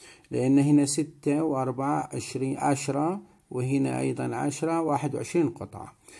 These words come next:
أروح أضيف إذن من جديد، ما ال-، آه، برج آخر، نبدأ من سبعة، بعدين ستة، خمسة، آه، أربعة،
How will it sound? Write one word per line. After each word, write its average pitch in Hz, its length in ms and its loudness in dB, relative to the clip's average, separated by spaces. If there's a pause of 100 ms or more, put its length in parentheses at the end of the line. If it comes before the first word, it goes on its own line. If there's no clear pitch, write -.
(260)
أروح 135 420 4
أضيف 151 400 4 (340)
إذن 131 460 -2 (280)
من 131 200 0
جديد، 113 440 0 (440)
ما 139 360 -2
ال-، 143 200 2 (100)
آه، 131 320 2
برج 143 400 2
آخر، 143 640 2 (400)
نبدأ 127 340 -2
من 143 180 8
سبعة، 135 600 0 (480)
بعدين 120 460 -2
ستة، 139 680 -2 (360)
خمسة، 131 840 -4 (540)
آه، 113 560 -4
أربعة، 123 640 -2